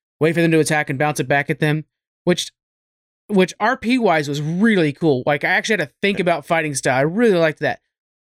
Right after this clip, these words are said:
But in the end, you're like, "Well, if that guy's not attacking fast enough where I miss the timing on that, I just wasted an entire cooldown." So I'll have to try it again.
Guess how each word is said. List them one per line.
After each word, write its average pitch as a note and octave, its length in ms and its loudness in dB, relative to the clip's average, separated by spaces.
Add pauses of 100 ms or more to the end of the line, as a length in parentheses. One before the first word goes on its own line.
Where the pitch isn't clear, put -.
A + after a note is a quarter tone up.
(160)
But F3 280 2 (120)
in F#3+ 100 -2
the F#3 160 0
end, F#3+ 240 0
you're E3 140 0
like, D3+ 160 0
"Well, D3+ 80 -2
if D3+ 60 -6
that F#3 120 0
guy's F#3 160 -2
not F3 120 2
attacking E3 360 -4
fast C#3 240 0
enough D3+ 180 0
where D3+ 120 4
I D3 40 0
miss D#3+ 240 0
the D#3 80 -2
timing D#3+ 320 0
on C3+ 120 2
that, C3+ 180 0
I E3 120 -4
just C#3 140 -6
wasted C#3+ 480 0
an C3 60 -2
entire C3 260 0
cooldown." B2+ 440 -6 (420)
So G2 280 -8 (140)
I'll C#3+ 60 -8
have D#3+ 100 -4
to - 60 -10
try A2+ 160 -6
it G2+ 80 -6
again. G2+ 240 -12